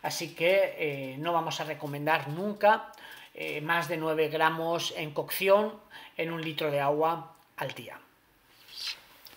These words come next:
Los patrones implicados, sobre todo, será para la insuficiencia de Yang de bazo, con lo cual va a ser muy interesan-, muy interesante, eh, combinarlos con puntos de acupuntura, como pueden ser el treinta y seis de estómago, el dos de bazo, el treinta y seis de bazo,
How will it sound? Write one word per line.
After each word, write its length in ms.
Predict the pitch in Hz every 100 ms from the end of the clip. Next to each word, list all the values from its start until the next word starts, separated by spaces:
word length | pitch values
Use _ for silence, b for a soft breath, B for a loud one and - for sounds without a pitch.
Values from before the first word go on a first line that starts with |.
| -
Los 200 | 185 190
patrones 540 | 208 202 254 254 233
implicados, 680 | 247 220 226 247 247 311 311 -
sobre 300 | - 170 170
todo, 260 | 185 208
será 320 | - 165 190
para 140 | 214 185
la 40 |
insuficiencia 760 | 147 160 139 156 151 160 190 190 B B B
de 200 | 165 156
Yang 240 | 151 156 156
de 100 | 175
bazo, 440 | 214 - 285 320 - B B B
con 120 | 117
lo 100 | 117
cual 180 | 220 202
va 60 | 185
a 40 |
ser 200 | - 185
muy 220 | 175 175
interesan-, 580 | 170 170 160 160 175 165 185
muy 140 | 170
interesante, 720 | 151 160 160 190 170 151 196 - B B B B
eh, 160 | 165 147
combinarlos 800 | 202 208 185 180 165 202 214 -
con 180 | 269 -
puntos 300 | 214 214 190
de 40 |
acupuntura, 680 | 180 156 151 151 233 190 175
como 220 | 165 147
pueden 260 | 175 170 160
ser 240 | - 170
el 100 | 170
treinta 220 | 170 165
y 60 | 156
seis 200 | 165 147
de 60 | 143
estómago, 540 | - 240 202 175 185
el 100 | 160
dos 160 | 170 147
de 80 |
bazo, 300 | 156 240 240
el 80 | 208
treinta 240 | 185 170 156
y 20 |
seis 220 | 165 143
de 80 | 151
bazo, 400 | 175 202 165